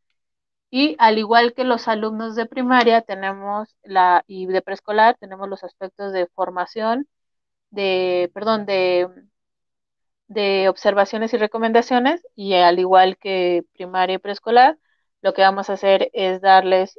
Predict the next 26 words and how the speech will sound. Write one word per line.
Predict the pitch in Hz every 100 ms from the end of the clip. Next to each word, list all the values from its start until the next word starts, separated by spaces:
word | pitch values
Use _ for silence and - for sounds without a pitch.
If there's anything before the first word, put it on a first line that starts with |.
| -
este, | 180 175 _ 175 165 160 156 156 _ _ _ _ _ _ _ _
las | 214 190 - -
recomendaciones | 214 208 - 214 208 202 202 - 240 226 254 359 _ _ _ _ _ _ _ _
que | 220 202
se | - 202
hayan | 202 220
generado | 214 208 202 202 196 214 220
durante | 196 175 175 175
nuestra | 170 185 175
retroalimentación | 180 175 185 170 180 175 175 170 185 185
en | 196
el | 185 170
acompañamiento | - 170 160 165 165 165 160
y |
seguimiento. | - 160 156 156 147 _ _ _ _ _ _
Y | 214
volvemos | 202 214 220 220 226
a | 226
lo | 226
mismo, | 240 277 262 196 185 - -
para | 196 180 170 -
información | 196 - 196 196 220 220
insuficiente | 240 240 208 202 - 247 262 311 320 -
y | 196
sin | 196 180
información, | 175 - 180 185 180 240 311